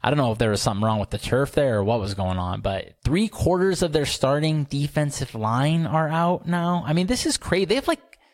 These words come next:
sub five healthy starters left on defense. It's pretty wild.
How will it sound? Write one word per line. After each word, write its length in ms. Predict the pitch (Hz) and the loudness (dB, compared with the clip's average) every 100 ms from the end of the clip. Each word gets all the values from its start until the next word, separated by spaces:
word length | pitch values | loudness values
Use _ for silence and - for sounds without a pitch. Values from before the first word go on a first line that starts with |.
| _ _ | _ _
sub 640 | - - - 165 170 147 | -6 0 2 2 0 -2
five 800 | - - 131 143 156 143 131 - _ - | -2 2 4 4 2 0 -4 -14 _ -4
healthy 400 | 147 139 135 117 | 0 0 0 0
starters 520 | - 113 123 110 - | 2 2 2 2 2
left 240 | 104 - | 0 0
on 140 | 101 98 | -2 0
defense. 560 | 104 - 95 90 - - - - - | -4 -4 -6 -8 -12 -18 -20 -20 -6
It's 140 | 156 | -4
pretty 260 | - 254 247 | -2 0 2
wild. 520 | 107 98 104 98 98 | 2 2 2 0 -4